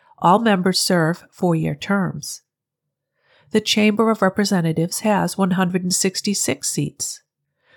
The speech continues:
One hundred and sixty-one members are elected in multi-seat constituencies by party list proportional representation vote.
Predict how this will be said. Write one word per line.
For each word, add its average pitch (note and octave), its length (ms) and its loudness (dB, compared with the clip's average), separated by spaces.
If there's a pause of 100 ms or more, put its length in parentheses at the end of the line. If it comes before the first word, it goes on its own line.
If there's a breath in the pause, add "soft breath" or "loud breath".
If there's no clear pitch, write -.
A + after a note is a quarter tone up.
(160 soft breath)
One F#3 200 2
hundred F#3+ 380 0
and F#3 100 -2
sixty-one F#3+ 680 0
members E3 360 -2
are F#3 200 0
elected F3 460 0
in E3+ 100 0
multi-seat F3+ 680 -2
constituencies E3 1000 -4 (340 soft breath)
by F3+ 140 2
party G#3+ 420 0
list F3 340 0
proportional F3 640 -2
representation D#3 800 -4
vote. F#3 460 -4